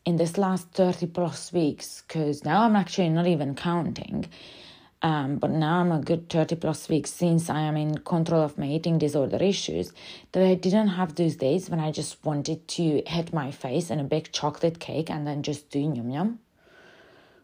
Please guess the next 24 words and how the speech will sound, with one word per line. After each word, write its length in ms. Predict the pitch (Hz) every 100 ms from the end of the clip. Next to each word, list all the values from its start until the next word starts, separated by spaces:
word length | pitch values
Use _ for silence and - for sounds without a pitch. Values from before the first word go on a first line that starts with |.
| _ -
Of 200 | - - _
course 640 | - - 196 180 202 170 170
I 140 | 202
fucking 380 | 160 185 175 165
had 320 | - 165 135
those 260 | 165 151 143
days. 520 | - 127 - 104 - - _
Not 140 | 170 180
even 540 | 180 165 143 135 131
once. 640 | 120 160 160 - - - - _ - - - - - - _ _ -
But 340 | 160 139 123 - _ _ _ _ _ _ _ _ _ _ - -
I 80 | 185
made 260 | 208 247
a 80 | 247
decision, 640 | 175 139 - 170 190 180 143
and 460 | - 147 147 190 -
most 300 | 175 202 180
importantly, 760 | 165 165 175 190 147 151 147 - -
I 120 | 185
made 260 | 240 208
a 60 | 180
promise 380 | 170 131 147 -
to 140 | -
myself. 720 | 135 - - 220 214 - -